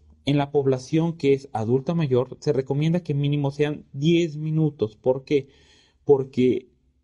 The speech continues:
el paciente adulto mayor tarda más tiempo en poder llegar a estabilizar su presión arterial después de que hace una actividad física.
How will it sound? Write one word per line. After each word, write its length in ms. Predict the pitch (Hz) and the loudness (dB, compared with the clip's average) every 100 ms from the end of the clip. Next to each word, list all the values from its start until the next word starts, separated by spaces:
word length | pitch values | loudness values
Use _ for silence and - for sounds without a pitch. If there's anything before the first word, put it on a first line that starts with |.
| _ _ _ _ - | _ _ _ _ 2
el 200 | 135 127 | 2 2
paciente 440 | 131 127 196 240 233 | -4 -2 0 2 2
adulto 320 | 160 143 143 | 0 -6 -6
mayor 260 | 131 131 | -2 -2
tarda 460 | 147 190 202 196 185 | -2 -2 0 0 0
más 400 | 180 208 226 - | 2 0 -2 -6
tiempo 480 | - 165 151 165 170 | -4 -2 0 0 0
en 80 | 165 | 2
poder 380 | 147 147 160 | 4 4 4
llegar 340 | 160 147 143 151 | 0 -2 -2 -4
a 40 | |
estabilizar 640 | 143 - 123 113 117 135 | -6 -6 -2 0 -2 -6
su 140 | 139 156 | -8 -14
presión 380 | 123 110 120 131 | -14 -10 -8 -8
arterial 440 | 139 175 160 160 - - - | -2 0 0 -2 -10 -20 -10
después 320 | - - 170 165 | -6 0 2 4
de 120 | 160 | 2
que 120 | 123 | 0
hace 140 | 117 | -4
una 140 | 123 117 | -6 -6
actividad 340 | - 95 110 | -2 0 0
física. 500 | - 190 - - - | 0 -4 -4 -12 -20